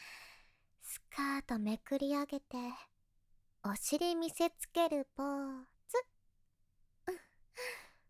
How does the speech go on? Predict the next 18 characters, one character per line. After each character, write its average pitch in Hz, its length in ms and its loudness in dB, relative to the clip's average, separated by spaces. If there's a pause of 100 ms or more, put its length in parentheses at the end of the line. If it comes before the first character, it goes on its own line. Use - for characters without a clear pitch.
(420)
こ 220 160 2
れ、 233 360 4 (640)
ご 233 160 8
主 311 180 6
人 294 240 6
様 220 340 4
の 165 220 0 (160)
お 202 100 4
ち 320 280 2
ん 294 80 2
ぽ - 160 -2
挿 202 420 4
入 339 280 4
待 349 200 4
ち 370 140 4
で 392 60 6
ー 392 40 10 (580)
す。 - 1040 0